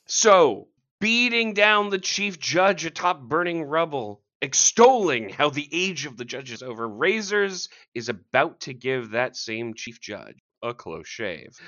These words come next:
but ultimately tosses him aside when confronted by a group of Sov judges using the old excuse that, "I, I, I'll be saving you for later, and I just wanna watch you squirm, but also I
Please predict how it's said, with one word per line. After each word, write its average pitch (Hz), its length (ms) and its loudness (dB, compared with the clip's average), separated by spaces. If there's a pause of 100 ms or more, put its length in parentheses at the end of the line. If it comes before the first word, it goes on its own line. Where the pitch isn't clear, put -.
(120)
but 196 100 10
ultimately 254 540 8
tosses 226 400 4
him 226 100 -2
aside 214 540 4
when 208 180 -4
confronted 214 640 -2
by 220 160 2
a 226 60 4
group 214 280 -8
of 220 120 -12
Sov 233 400 2
judges 196 580 -2 (300)
using 233 400 -4
the 226 140 -2
old 247 200 0
excuse 226 540 -8
that, 214 180 0 (320)
"I, 285 720 8 (220)
I, 254 140 2 (120)
I'll 269 100 6
be 247 140 0
saving 233 340 0
you 226 120 -4
for 220 200 -6
later, 196 500 2
and 160 180 2 (240)
I 202 80 2
just 214 180 -4
wanna 208 160 0
watch 185 320 2
you 180 60 -6
squirm, 175 640 -2 (280)
but 165 300 2 (360)
also 196 460 -2
I 160 240 0